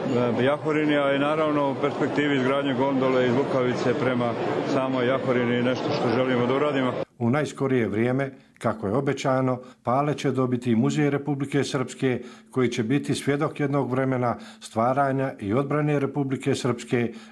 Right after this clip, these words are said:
Speaker 2: i uloge Pala u tim istorijskim vremenima za srpski narod zapadno od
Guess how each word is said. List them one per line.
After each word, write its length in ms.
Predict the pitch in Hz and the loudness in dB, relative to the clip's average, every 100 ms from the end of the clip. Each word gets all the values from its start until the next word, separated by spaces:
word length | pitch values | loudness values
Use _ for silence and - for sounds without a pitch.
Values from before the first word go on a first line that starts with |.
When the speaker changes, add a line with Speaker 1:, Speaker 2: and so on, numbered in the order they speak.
| - | -2
Speaker 2:
i 100 | 107 | 2
uloge 460 | 143 147 139 135 | 2 2 0 0
Pala 360 | 131 123 127 120 | 0 0 2 2
u 120 | 110 | 0
tim 300 | 110 147 143 | 0 0 0
istorijskim 640 | 135 131 127 123 113 127 113 | 0 0 2 2 0 0 0
vremenima 680 | 117 113 117 117 113 107 107 - - 90 | 2 2 2 2 2 0 -2 -12 -16 -4
za 140 | 98 | -4
srpski 460 | - 143 - 135 110 | -2 -4 0 0 2
narod 540 | 107 107 104 101 101 - | 2 0 0 -4 -6 -14
zapadno 720 | 87 107 101 - 98 95 101 - | -2 0 0 -2 -4 -4 -4 -6
od 200 | 98 | -8